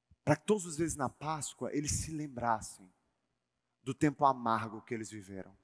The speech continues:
que que a gente tem a ver com isso, pastor? Lembre-se. Lembre-se do tempo amargo que você viveu longe de Cristo. Lembre-se como é viver uma vida sem Cristo.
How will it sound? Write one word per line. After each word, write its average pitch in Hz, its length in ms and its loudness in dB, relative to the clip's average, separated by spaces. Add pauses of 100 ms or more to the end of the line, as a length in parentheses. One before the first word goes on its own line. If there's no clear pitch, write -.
(2000)
que 123 120 -14
que 147 80 -4
a 131 40 -2
gente 131 200 -10
tem 139 120 -6
a 123 40 -4
ver 131 120 0
com 139 160 -16
isso, 131 180 -12
pastor? 117 460 -14 (380)
Lembre-se. 127 760 2 (1400)
Lembre-se 131 600 6
do 123 120 -12
tempo 139 320 -4
amargo 107 720 -2 (480)
que 135 100 -10
você 127 240 -4
viveu 120 240 -6
longe 113 300 -12
de 104 100 -18
Cristo. - 420 -20 (600)
Lembre-se 135 500 2
como 151 400 -10
é 127 160 -4
viver 120 320 -8
uma 123 160 -14
vida 110 320 -14
sem 107 220 -16
Cristo. - 440 -20